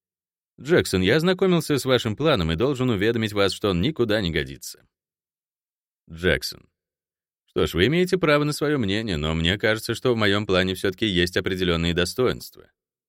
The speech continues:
Этот ответ порождает небольшую проблему. Джексон защищает себя. Когда вы защищаете себя, вы провоцируете развязывание войны, потому что критикующие почувствуют желание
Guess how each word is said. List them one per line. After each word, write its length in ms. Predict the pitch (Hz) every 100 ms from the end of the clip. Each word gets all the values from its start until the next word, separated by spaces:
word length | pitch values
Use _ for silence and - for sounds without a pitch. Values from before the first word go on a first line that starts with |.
| _ _ _ _ _
Этот 300 | 92 90 90
ответ 500 | 90 85 90 90 - _
порождает 400 | 90 80 87 85
небольшую 420 | 90 85 - 90
проблему. 600 | 92 90 90 73 57 - _ _ _ 90
Джексон 460 | 101 95 - 95
защищает 720 | 92 90 104 92 - 107 64
себя. 400 | - 65 55 _ _ _ _ _ _
Когда 240 | - 117 120
вы 80 | 113
защищаете 680 | 113 117 107 139 127 104 95
себя, 240 | 95 95
вы 100 | 95
провоцируете 640 | 98 101 98 127 110 92 98
развязывание 640 | 92 98 101 92 92 90
войны, 400 | 92 95 117 90
потому 280 | 80 78 87
что 240 | 92 90
критикующие 880 | 90 98 90 92 131 123 104 104 92
почувствуют 640 | 98 104 - 139 120 120
желание 580 | 101 110 110 104 101